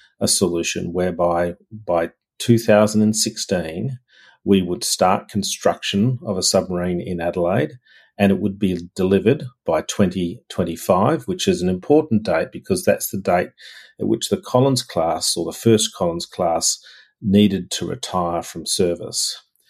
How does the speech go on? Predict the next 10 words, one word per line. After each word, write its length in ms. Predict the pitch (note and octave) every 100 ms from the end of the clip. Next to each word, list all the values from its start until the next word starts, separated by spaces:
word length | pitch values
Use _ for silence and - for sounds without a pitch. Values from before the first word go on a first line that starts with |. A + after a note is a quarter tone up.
| _ - _
We 140 | - G#2
find 400 | - A2 A#2+ A2
ourselves 600 | F2+ - - F#2 F2 - _ - -
thirteen 680 | A#2+ A#2 - G#2+ G2 F#2 F2+ -
years 420 | F#2+ F#2+ F#2 F2
into 360 | - G2+ G2 F2+
the 100 | F2
process, 800 | - E2 - F#2+ B2+ - - - _ _ _ _
having 360 | - G2+ F#2+ F#2+
spent 520 | - - G2+ F#2 F#2